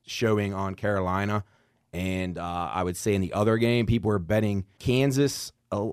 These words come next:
a little bit more than Villanova just because of that injury concern for Nova, but nothing, nothing too big yet. Most of these guys will wait till, till the weekend to start firing. So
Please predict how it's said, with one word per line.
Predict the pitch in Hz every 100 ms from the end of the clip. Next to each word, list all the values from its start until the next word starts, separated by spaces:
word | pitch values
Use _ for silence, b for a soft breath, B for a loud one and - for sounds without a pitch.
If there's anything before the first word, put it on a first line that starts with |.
| -
a | 98
little | 170 180
bit | 156 131
more | 160 156
than | 147 147
Villanova | 135 147 143 143 139
just | 135 -
because | 123 123
of | 110
that | 98
injury | 92 92 92
concern | 87 87 98 92
for | 90
Nova, | 87 87 85
but | 85 95
nothing, | 135 127 117
nothing | 113 131 104
too | - 101
big | 101
yet. | 87 95 -
Most | 110 110
of | 98
these | 95 85
guys | 95 95
will | 87 90
wait | 90
till, | - 85 85 - -
till | 92
the | 87
weekend | 87 82 82 80
to | 82
start | 87 82
firing. | - 80 80 78 82
So | - 78